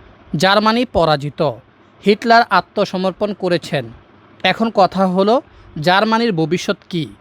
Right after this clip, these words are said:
যদিও ইয়াল্টা সম্মেলনে জার্মানিকে চার ভাগ করার কথা বলা হয়েছিল এবং সে অনুযায়ী চার ভাগই আছে। মোট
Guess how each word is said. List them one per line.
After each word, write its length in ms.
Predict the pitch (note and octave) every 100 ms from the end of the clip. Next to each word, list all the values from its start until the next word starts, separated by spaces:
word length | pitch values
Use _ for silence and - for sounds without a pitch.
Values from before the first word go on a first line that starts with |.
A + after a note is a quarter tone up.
| - _ - -
যদিও 440 | D3 G#3 G#3+ B3 B3+
ইয়াল্টা 440 | F#3 F#3 G3+ A#3+ A3+
সম্মেলনে 600 | F#3+ F3+ G3 G#3 A3+ D#3 - _ _
জার্মানিকে 640 | E3+ F3 F#3+ G#3 A3 G#3 A3+ -
চার 300 | F#3 F3+ F#3+
ভাগ 220 | E3 E3 E3 -
করার 280 | F3 F3 F3
কথা 280 | F3+ D3+ -
বলা 280 | D#3 D3+ E3
হয়েছিল 500 | C#3+ D#3+ D#3+ - C#3 G#2+ - _ _
এবং 260 | E3 D#3+ G#3+ C#4 - _ -
সে 240 | - A3+ A#3+ B3
অনুযায়ী 440 | G#3 F#3+ G3 G#3 A3
চার 240 | - F3 F#3
ভাগই 360 | D#3+ D#3 D#3+ F#3+
আছে। 380 | D3 - - C3+ G#2 _ _ _ _
মোট 400 | E3+ F#3 A#3+ C4